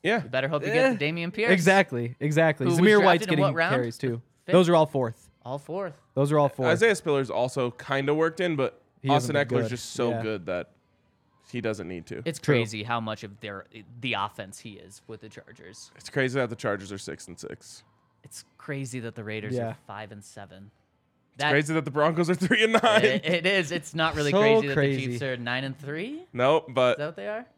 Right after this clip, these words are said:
Speaker 1: everyone thought it was, it was, wasn't it? I thought, even I thought maybe the Chiefs aren't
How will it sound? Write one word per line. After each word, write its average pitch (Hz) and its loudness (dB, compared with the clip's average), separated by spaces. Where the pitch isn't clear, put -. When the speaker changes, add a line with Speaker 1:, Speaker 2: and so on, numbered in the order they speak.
Speaker 1:
everyone 143 2
thought 156 6
it 156 4
was, 143 -2
it 127 -4
was, 131 -2
wasn't 139 -2
it? 143 -2
I 131 2
thought, 156 2
even 233 4
I 165 2
thought 135 2
maybe 131 -2
the 117 -6
Chiefs 123 -6
aren't 123 0